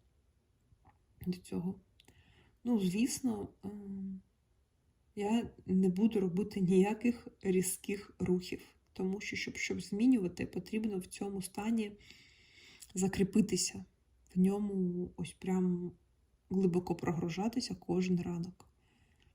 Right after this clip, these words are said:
А ви знаєте, ми живемо в дні бабака. Кожен день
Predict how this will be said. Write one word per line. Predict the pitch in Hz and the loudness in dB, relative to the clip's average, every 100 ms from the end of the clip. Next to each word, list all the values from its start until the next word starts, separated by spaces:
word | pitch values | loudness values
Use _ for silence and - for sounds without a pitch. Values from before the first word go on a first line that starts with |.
| _ _ 196 | _ _ -2
А | |
ви | 175 | 0
знаєте, | 170 190 220 196 175 | 2 0 0 -2 -2
ми | 175 | 0
живемо | 180 185 190 220 220 190 190 170 175 180 180 180 180 185 233 - _ _ _ _ _ - | 0 0 0 0 0 0 -2 -2 -2 0 0 0 0 -4 -6 -16 _ _ _ _ _ -4
в | 180 | 2
дні | 185 196 | 4 4
бабака. | 202 185 190 - 220 - _ _ - - - - - _ _ _ _ _ _ _ _ _ _ - | 2 -2 -4 -4 -6 -6 _ _ -20 -20 -20 -20 -20 _ _ _ _ _ _ _ _ _ _ -20
Кожен | - 185 208 226 233 | 0 4 6 4 2
день | 202 190 190 | 2 2 2